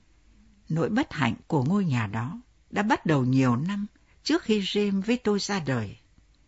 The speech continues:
Người nhà Ridley tuy được chào đón ở bất cứ nơi nào trong thị trấn, lại sống tách biệt, một sở thích không thể tha thứ được ở Macon. Họ không đi nhà thờ,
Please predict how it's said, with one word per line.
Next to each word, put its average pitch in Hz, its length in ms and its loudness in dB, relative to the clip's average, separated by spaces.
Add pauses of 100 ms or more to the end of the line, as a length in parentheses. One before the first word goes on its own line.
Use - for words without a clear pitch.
(640)
Người 196 160 6
nhà 175 280 4
Ridley 247 480 2
tuy 254 220 0
được 151 200 2
chào 147 240 2
đón 139 380 0
ở 151 120 2
bất 202 260 -4
cứ 247 220 0
nơi 247 180 4
nào 135 300 2
trong 214 260 -2
thị 123 220 -2
trấn, 156 260 -2 (720)
lại 135 160 0
sống 185 400 0
tách - 220 -6
biệt, 127 220 -2 (680)
một 147 180 0
sở 139 400 -2
thích 277 200 -4 (220)
không 254 240 2
thể 139 280 2
tha 240 320 0
thứ 277 240 0
được 143 300 0
ở 151 100 2
Macon. 196 560 -2 (1300)
Họ 117 220 -2
không 240 280 0
đi 240 140 2
nhà 147 280 2
thờ, 123 380 -4